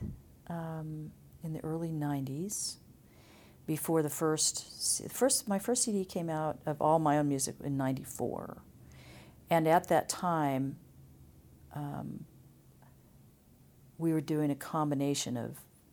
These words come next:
of other people's music and my music, and I just realized that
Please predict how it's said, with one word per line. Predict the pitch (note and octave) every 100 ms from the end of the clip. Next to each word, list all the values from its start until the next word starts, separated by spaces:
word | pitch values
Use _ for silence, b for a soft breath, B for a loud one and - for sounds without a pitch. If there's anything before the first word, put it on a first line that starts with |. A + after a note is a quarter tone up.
| - -
of | C#3 - -
other | B2+ C3
people's | C3+ C3+ -
music | C#3 C3 - -
and | -
my | D#3+ F3+
music, | E3 D#3+ D#3+ D3+ D3 - b b b b b - -
and | E3 D3+ -
I | D#3+
just | D#3+ F3 -
realized | D#3 E3 D#3 C#3+ C3 B2+ -
that | A#2+ -